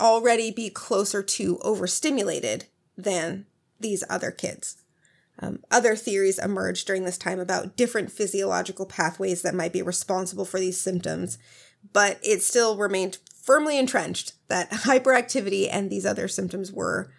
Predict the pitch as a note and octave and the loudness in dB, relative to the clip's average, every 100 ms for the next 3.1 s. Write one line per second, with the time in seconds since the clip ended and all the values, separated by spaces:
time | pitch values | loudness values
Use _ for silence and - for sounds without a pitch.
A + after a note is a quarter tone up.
0 | _ _ A#3+ A#3+ C4+ A#3 - - G3+ G3+ | _ _ -4 0 6 6 6 0 -2 0
1 | G3+ G#3+ F3+ F#3 F#3+ G3 F#3 F#3+ F#3+ F#3 | -2 -2 -2 0 0 -2 -6 -8 -4 -2
2 | E3 F3+ E3 - - - - G#2+ - - | 0 -2 -6 -10 -12 -10 -6 -6 -8 -16